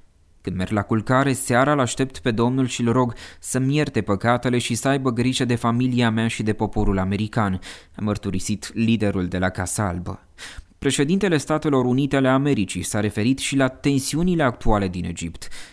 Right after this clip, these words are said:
"Ne rugăm pentru ca violența din Egipt să se termine,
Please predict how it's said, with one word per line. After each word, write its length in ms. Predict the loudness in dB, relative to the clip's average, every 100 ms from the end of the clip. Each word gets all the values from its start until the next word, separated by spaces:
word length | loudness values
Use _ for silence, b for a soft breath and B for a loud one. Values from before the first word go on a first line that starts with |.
| B B
"Ne 160 | -4 -2
rugăm 380 | 0 2 2 2
pentru 300 | -2 0 2
ca 140 | 2
violența 520 | 2 2 4 2 2
din 140 | 2 2
Egipt 320 | 2 0 0
să 100 | -2
se 160 | 0
termine, 520 | 0 2 2 2 0